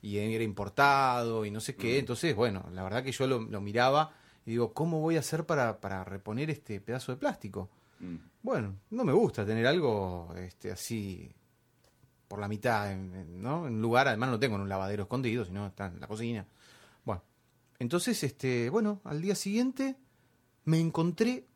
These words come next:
Speaker 1: un pedazo de plástico que yo digo, "Este es muy parecido al del lavarropa mío". Bueno,
Speaker 2: ¿Pero lo
Speaker 1: efectiva-
Speaker 2: encontraste en la calle,
Speaker 1: Me lo
Speaker 2: en un
Speaker 1: encontré en la
Speaker 2: cajón?
Speaker 1: calle, iba caminando así por la calle
Speaker 2: Ah, bueno.
Speaker 1: y tirado al costado de la, del cordón había un pedazo de plástico.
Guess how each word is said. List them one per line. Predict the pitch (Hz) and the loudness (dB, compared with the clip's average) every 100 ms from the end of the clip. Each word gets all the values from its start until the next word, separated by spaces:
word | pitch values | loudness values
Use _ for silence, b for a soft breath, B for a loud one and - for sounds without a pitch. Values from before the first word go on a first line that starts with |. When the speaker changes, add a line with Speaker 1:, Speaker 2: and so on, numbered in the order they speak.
| - | -4
Speaker 1:
un | 175 175 170 | -2 0 -2
pedazo | - 175 190 - 196 | 2 4 4 2 0
de | |
plástico | 190 233 220 240 277 311 - - | 2 0 0 -6 -4 -4 -6 -10
que | |
yo | 117 | -4
digo, | 160 | -2
"Este | 226 208 | -2 -4
es | - - _ _ | -8 -10 _ _
muy | 120 151 | -4 -2
parecido | 151 117 - 151 | 0 0 0 0
al | 131 | 0
del | 104 | 0
lavarropa | 101 107 127 190 | 0 0 0 0
mío". | 294 117 95 b b b b b | 0 0 -4 b b b b b
Bueno, | - 95 | -2 -2
Speaker 2:
¿Pero | |
lo | |
Speaker 1:
efectiva- | 90 92 | 0 2
Speaker 2:
encontraste | 120 110 104 | 2 2 0
en | |
la | 85 | 0
calle, | 85 117 127 127 120 120 | 4 4 4 0 0 2
Speaker 1:
Me | |
lo | 202 | 2
Speaker 2:
en | |
un | 220 | 4
Speaker 1:
encontré | 226 233 294 | 4 4 2
en | 262 | 4
la | |
Speaker 2:
cajón? | 233 247 | 4 4
Speaker 1:
calle, | 208 | 6
iba | 202 | 6
caminando | 185 190 214 233 226 | 6 4 4 4 4
así | 214 240 | 4 2
por | 226 240 | 2 2
la | 247 | 2
calle | 277 269 311 339 - | 2 2 0 -2 0
Speaker 2:
Ah, | 98 101 104 - | 4 4 4 2
bueno. | - 71 185 | -4 0 0
Speaker 1:
y | |
tirado | - 190 226 202 147 131 127 | 2 6 8 8 6 4 2
al | 139 139 135 - | 2 2 0 -2
costado | 143 - - 202 208 196 | -6 -2 4 6 6 4
de | 185 | 4
la, | 175 170 | 2 2
del | 170 170 | 0 -2
cordón | 196 214 226 254 302 | 2 4 4 4 2
había | 156 147 180 220 | 2 4 4 2
un | 165 | 0
pedazo | 151 147 151 | 0 0 2
de | 131 | 2
plástico. | 135 127 - 107 107 98 | 2 2 -2 -10 -8 -8